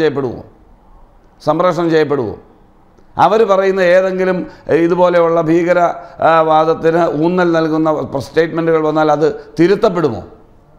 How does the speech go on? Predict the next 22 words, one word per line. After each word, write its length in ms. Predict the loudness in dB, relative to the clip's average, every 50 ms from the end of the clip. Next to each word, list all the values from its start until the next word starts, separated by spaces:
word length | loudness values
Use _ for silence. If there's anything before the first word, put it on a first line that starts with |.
| -20 _ _ _ -20 -20 _ _ _ _ -20 _ _ _ _ 0
ബി 60 | 0 2 4
ജെ 100 | 2 2 2
പിയുടെ 180 | 0 -2 -2 0
പ്രതിനിധികൾ 400 | 0 0 0 0 0 0 2 2 2
ആ 20 | 2 2 -2
ചർച്ചയിൽ 320 | -4 -2 -2 -4 -4 -2 -2
പങ്കെടുത്ത് 360 | -2 0 0 -2 -2 -2 -2 -2 -2
പറയുന്നത് 360 | -2 0 -2 -2 -2 -2 -2 -4
തിരുത്തപ്പെടുമോ? 500 | -4 -2 -2 -2 -2 -2 -4 -6 -8 -10 -14 -18 -20 -20 _ _ _ _ -20 -20 _ -4 -2 -2
നമ്മൾ 240 | 0 2 2 4 4 2 2 0 -8 -14 -4 0 2 4
ഈ 20 | 4 4 2 2 0 -2
സർക്കാരിനെതിരായിട്ട് 1080 | -2 -2 -2 -2 0 2 2 2 2 -2 -2 -2 0 2 2 2 0 0 0 0 0 0 0 -2 -8 -14 -20 -20 -20 -4 _ 0
പറയുന്ന 320 | 2 2 2 0 0 0 0 0
കാര്യങ്ങൾ 320 | 0 2 0 0 -2 -2 -4 -4
കൃത്യമായി 540 | -8 -2 -2 0 0 2 0 0 0 0 -2 -2 -6 -8 -4 -4
കമ്മ്യൂണിക്കേറ്റ് 460 | -2 0 0 -2 0 -2 -2 -2 -2
ചെയ്യപ്പെടും. 240 | -2 -4 -4 -6 -6
ഇപ്പോൾ 140 | -6 -6 -4 -2
കൈരളി 340 | -2 0 0 0 0 -2 -2 0
ചാനൽ 260 | -2 -2 0 -2 -2 -2 -2 -2
ഞാൻ 100 | -4 -4 -4 -4
വന്നിരിക്കുന്നു. 480 | -6 -6 -6 -8 -8 -10 -10 -10 -12